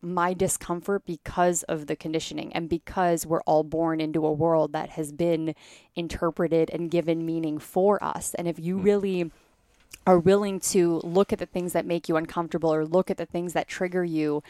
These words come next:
Speaker 1: and then be able to, like, trace it back or peel back those layers, like, how would you choose to see the world? And if it wasn't given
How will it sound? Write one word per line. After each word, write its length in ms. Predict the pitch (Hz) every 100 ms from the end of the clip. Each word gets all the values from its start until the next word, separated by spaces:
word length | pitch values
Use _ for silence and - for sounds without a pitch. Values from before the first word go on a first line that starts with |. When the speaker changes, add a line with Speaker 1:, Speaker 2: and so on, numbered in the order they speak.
| - - - _
Speaker 1:
and 260 | 175 165 170
then 460 | 165 160 160 160 156
be 200 | 165 170
able 260 | 165 160 165
to, 160 | -
like, 280 | 151 - -
trace 360 | - 180 165 -
it 100 | 180
back 240 | 160 160
or 60 | 160
peel 300 | - 170 170
back 280 | 165 160 -
those 220 | 156 156
layers, 360 | 214 262 170 -
like, 120 | -
how 300 | - 202 226
would 280 | 220 220 190
you 260 | 185 196 190
choose 380 | - 190 180
to 100 | -
see 180 | 165 165
the 100 | 156
world? 420 | 151 151 - - - - - - -
And 220 | 170 170
if 180 | 175 -
it 160 | 175 -
wasn't 400 | 165 208 233 208
given 420 | 190 175 160 156